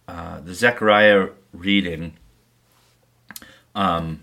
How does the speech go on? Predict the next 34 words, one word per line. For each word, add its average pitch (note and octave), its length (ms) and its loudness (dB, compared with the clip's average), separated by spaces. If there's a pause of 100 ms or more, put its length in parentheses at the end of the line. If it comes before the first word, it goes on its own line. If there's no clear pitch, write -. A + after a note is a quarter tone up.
(140)
<laughs> E2+ 200 -18
st-, - 440 -10 (640)
stood B2+ 240 0
out A2 200 0
because F#2+ 360 -4
there's F2+ 160 -6
a F2+ 80 -6
flying G2+ 440 0
scroll, F2+ 680 -4 (160)
and F#2 140 -8
a F2 40 -8
flying F#2+ 440 -2
scroll F#2 680 0
enters F#2 380 -6
the E2 80 -12
house F2+ 420 -6
of - 160 -16
the D#2+ 80 -16
thief G2 420 -4 (440)
and E2+ 200 -12
burns G2 360 0
it, - 180 -10
both E2 220 -8
timber F2 320 -8
and D#2+ 120 -12
stones, D2 760 -12 (540)
which - 140 -14
I - 80 0
thought E2+ 220 -6
was - 100 -16
kind E2 220 -10
of D#2 100 -10
interesting. D#2 500 -14
I, E2 120 -12